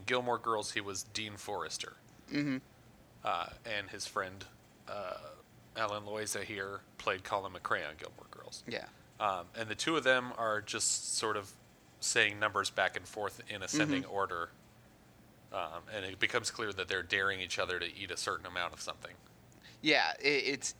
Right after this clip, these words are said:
Speaker 2: it's basically a dollar amount.
Speaker 1: Which is confusing at first.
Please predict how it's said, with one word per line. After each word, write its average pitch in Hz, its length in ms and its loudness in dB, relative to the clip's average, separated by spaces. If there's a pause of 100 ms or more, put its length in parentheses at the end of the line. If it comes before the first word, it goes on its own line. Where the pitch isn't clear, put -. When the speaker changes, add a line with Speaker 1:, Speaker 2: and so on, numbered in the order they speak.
(140)
Speaker 2:
it's 147 200 2
basically 170 720 4
a 131 200 2
dollar 143 540 6
amount. 127 760 2 (180)
Speaker 1:
Which 135 180 6
is 139 100 10
confusing 127 540 2
at 90 80 6
first. - 520 4